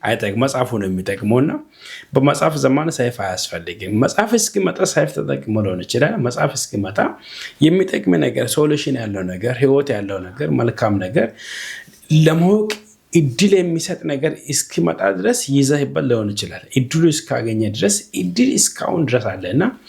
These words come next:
ስለዚህ ከዛኛው ነገር በማውጣት መጽሐፉ ላይ ትኩረት ማድረግ እንችልና ወደ አእምሮ መመለስ እንድንችል፣ ከጉልበት ወደ አእምሮ፣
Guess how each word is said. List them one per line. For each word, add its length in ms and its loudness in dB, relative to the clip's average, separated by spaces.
ስለዚህ 320 2
ከዛኛው 400 2
ነገር 240 0
በማውጣት 580 -2
መጽሐፉ 360 2
ላይ 120 2
ትኩረት 360 -2
ማድረግ 380 0
እንችልና 640 2
ወደ 200 4
አእምሮ 420 4
መመለስ 480 0
እንድንችል፣ 500 -4
ከጉልበት 540 2
ወደ 180 -4
አእምሮ፣ 280 -2